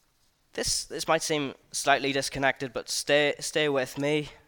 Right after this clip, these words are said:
Uh, I've got a, I've got a point. Uh, one of, one of the problems in, in today's thinking in, in the culture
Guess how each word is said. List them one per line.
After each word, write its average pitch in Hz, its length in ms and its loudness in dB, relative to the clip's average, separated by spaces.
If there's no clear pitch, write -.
Uh, 113 220 -8
I've - 140 -10
got 127 160 -2
a, 123 140 0
I've 120 100 -12
got 120 140 2
a 117 60 -4
point. 123 340 -4
Uh, 98 140 -8
one 202 240 -2
of, - 80 0
one 202 140 4
of 208 40 4
the 185 80 0
problems 127 540 4
in, 113 260 -2
in 123 140 -6
today's 117 720 -2
thinking 107 560 -6
in, 107 180 -12
in 110 180 -10
the 110 80 -12
culture 104 480 -6